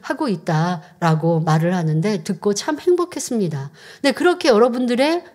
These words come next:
무엇을 더 드릴까? 내 시간을 드릴까? 물질을 드릴까? 내 지혜, 정성을 드릴까?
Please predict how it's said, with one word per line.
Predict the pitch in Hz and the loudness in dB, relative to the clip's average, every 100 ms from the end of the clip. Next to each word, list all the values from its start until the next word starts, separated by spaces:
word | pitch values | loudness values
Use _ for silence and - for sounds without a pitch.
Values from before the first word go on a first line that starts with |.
| _ _ _ _ _ _ _ _ _ _ | _ _ _ _ _ _ _ _ _ _
무엇을 | 208 233 247 247 | 4 4 4 -2
더 | 220 196 | -6 -8
드릴까? | 190 175 170 175 156 | -8 -10 -10 -12 -4
내 | 180 | 0
시간을 | 180 - 233 226 208 | 0 0 0 2 0
드릴까? | 202 214 208 214 | -2 -4 -6 -6
물질을 | 185 220 226 254 233 | -2 0 0 0 0
드릴까? | 214 190 214 214 208 214 - - | 0 -2 -2 -4 -6 -6 -14 -2
내 | 202 220 220 220 220 - | 2 4 4 2 -2 -8
지혜, | - 226 240 240 233 240 - _ - | 0 4 4 4 2 -2 -18 _ -6
정성을 | 202 220 226 240 233 | 0 2 2 2 0
드릴까? | 196 175 185 220 220 | 0 0 0 0 -2